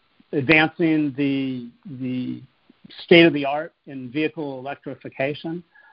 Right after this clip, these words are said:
Um, they kind of say generating a new power that will impact our, our, our world. Um, Toyota, on its hand, you know, its new strategy is to go away from being a car company and being a mobility company.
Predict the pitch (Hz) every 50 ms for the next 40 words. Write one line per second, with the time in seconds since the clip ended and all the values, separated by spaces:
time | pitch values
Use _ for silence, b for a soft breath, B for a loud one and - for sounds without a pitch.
0 | b b b b - 143 135 131 131 131 135 143 139 135 - 156 147 135 - -
1 | 156 147 139 139 135 127 120 117 - 165 165 175 170 170 165 160 156 160 151 139
2 | 135 131 131 135 143 151 160 156 - - 135 135 139 139 143 135 127 123 123 127
3 | 139 139 131 135 139 143 139 135 - - 127 127 123 _ - 127 127 123 123 -
4 | - 127 127 127 127 123 _ - 131 131 123 123 139 139 131 123 113 117 117 _
5 | B B B B B B B B B B B B _ _ - - 135 135 127 127
6 | - 175 170 170 185 214 220 220 208 196 175 170 165 165 160 165 180 185 _ -
7 | 170 160 156 151 156 160 170 151 151 147 143 143 147 147 - - 170 160 151 -
8 | - 175 156 151 151 147 156 127 131 151 147 147 139 127 _ - 139 113 147 147
9 | 143 143 139 131 139 135 143 143 - - 147 135 120 143 139 135 131 127 123 -
10 | - 135 147 147 - - 170 160 170 175 170 180 190 202 _ _ _ - 147 135
11 | 127 123 127 139 139 139 135 131 127 127 127 127 123 123 139 143 151 156 147 160
12 | 160 156 - 175 165 - 180 170 170 190 196